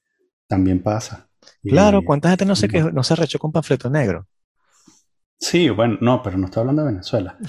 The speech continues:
Speaker 2: Ah, no,
Speaker 1: Estoy
Speaker 2: bro.
Speaker 1: hablando de, estoy hablando de, por ejemplo, si escribes en Letras Libres, no me acuerdo cómo es que se llama la, la, cómo se llaman las otras,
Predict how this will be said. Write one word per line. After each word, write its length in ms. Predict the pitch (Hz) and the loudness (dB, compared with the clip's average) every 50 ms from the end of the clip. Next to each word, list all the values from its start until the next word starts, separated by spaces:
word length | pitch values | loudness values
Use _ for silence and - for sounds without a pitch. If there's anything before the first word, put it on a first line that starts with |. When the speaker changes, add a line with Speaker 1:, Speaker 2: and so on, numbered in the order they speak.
| - - - | -14 -14 -10
Speaker 2:
Ah, 80 | - 123 | -6 -2
no, 120 | 143 160 | 0 0
Speaker 1:
Estoy 60 | 156 127 | 2 2
Speaker 2:
bro. 80 | 104 | 2
Speaker 1:
hablando 320 | 110 117 123 127 135 147 147 | 0 0 0 0 0 0 0
de, 300 | 143 123 107 104 98 95 95 - _ _ _ _ _ _ | 0 -2 -2 -4 -6 -6 -10 -14 _ _ _ _ _ _
estoy 140 | _ _ 117 | _ _ -2
hablando 200 | 107 113 123 143 | 0 2 2 2
de, 100 | 156 143 | 2 2
por 120 | - - 107 | 2 0 0
ejemplo, 220 | 104 95 - 123 | 0 0 -2 -4
si 120 | - - 123 | -6 -8 -10
escribes 320 | - - 104 107 117 131 | -10 -8 -6 -4 -2 0
en 80 | 139 120 | 2 2
Letras 340 | 107 95 - 98 95 - 110 | 2 0 0 -2 -4 -2 0
Libres, 400 | 120 120 107 98 104 113 117 - _ - | 2 2 2 2 0 -4 -8 -12 _ -4
no 80 | - 98 | -2 -2
me 60 | 104 | 0
acuerdo 180 | 104 120 120 117 | -2 -2 -2 -2
cómo 140 | 120 117 117 | -2 -2 -2
es 60 | 120 | -4
que 60 | 127 - | -8 -8
se 80 | - | -6
llama 180 | 101 98 101 107 | -6 -6 -4 -4
la, 220 | 110 107 104 - - | -4 -4 -6 -8 -8
la, 240 | 123 - - - - - _ _ _ - - - - - | -10 -10 -10 -12 -18 -20 _ _ _ -14 -14 -14 -18 -10
cómo 140 | - 104 101 | -8 -6 -6
se 80 | - - | -4 -4
llaman 160 | 104 104 104 | -2 -2 -2
las 120 | 107 98 101 | -2 -2 -2
otras, 440 | 101 95 - 101 107 - - - | -4 -4 -4 -6 -10 -10 -12 -18